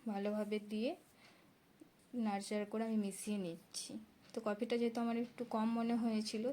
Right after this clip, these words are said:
তো আবার একটু আমি কফি দিলাম, দিয়ে আমি ভালো করে মিশিয়ে কফিটা রেডি করে নিচ্ছি। তো আজকের এই সকালের ব্রেকফাস্ট ছিল গরম গরম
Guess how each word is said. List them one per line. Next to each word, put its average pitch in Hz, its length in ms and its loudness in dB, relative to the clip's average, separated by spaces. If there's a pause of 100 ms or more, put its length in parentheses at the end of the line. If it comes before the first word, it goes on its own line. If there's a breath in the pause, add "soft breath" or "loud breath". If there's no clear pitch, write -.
তো 233 80 0
আবার 202 320 2
একটু 208 240 -4
আমি 202 200 -2
কফি 196 300 -2
দিলাম, 208 400 -2 (840 loud breath)
দিয়ে 214 220 -2
আমি 208 140 0
ভালো 196 260 -2
করে 208 220 -2
মিশিয়ে 208 560 -4 (560 loud breath)
কফিটা 208 360 -2
রেডি 185 240 0
করে 185 240 -2
নিচ্ছি। 170 560 -4 (640)
তো 214 80 -2
আজকের 220 460 0 (640 loud breath)
এই 226 120 4
সকালের 214 420 2
ব্রেকফাস্ট 214 520 -2
ছিল 214 480 -2
গরম 202 280 2
গরম 208 320 2